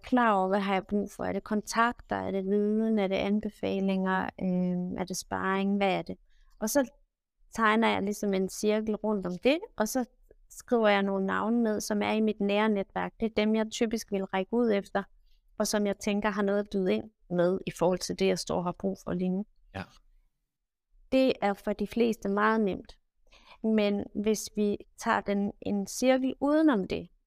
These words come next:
Speaker 1: og
Speaker 2: Mhm.
Speaker 1: tegner en tredje cirkel, hvor vi ligesom skriver det perifære netværk på, hvem kunne også have mulighed for at hjælpe mig med det her, med ny viden, nye kontakter, en andet perspektiv,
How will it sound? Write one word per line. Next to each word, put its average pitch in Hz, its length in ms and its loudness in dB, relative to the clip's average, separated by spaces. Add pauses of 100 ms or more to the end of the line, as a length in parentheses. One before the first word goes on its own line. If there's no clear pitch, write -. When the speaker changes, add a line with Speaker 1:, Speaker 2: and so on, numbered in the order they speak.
(200)
Speaker 1:
og 214 80 4
Speaker 2:
Mhm. 120 80 0
Speaker 1:
tegner 202 400 2
en 202 100 0
tredje 233 360 4
cirkel, 185 480 -4
hvor 196 160 0
vi 196 100 0
ligesom 208 320 -2
skriver - 560 -4
det 190 140 -2
perifære 214 640 0
netværk 180 460 -4 (120)
på, 190 240 -6 (240)
hvem 254 300 2 (160)
kunne 214 440 -2 (180)
også 262 420 4 (200)
have 196 160 0
mulighed 202 460 0 (120)
for 95 280 -4
at 185 100 -2
hjælpe 196 300 0
mig 180 140 -2
med 185 100 -8
det 185 160 -4
her, 180 200 -4 (280)
med 190 160 0
ny 220 300 2
viden, 208 520 2
nye 202 180 0
kontakter, 190 800 -4
en - 400 -4
andet 202 420 0
perspektiv, - 680 -6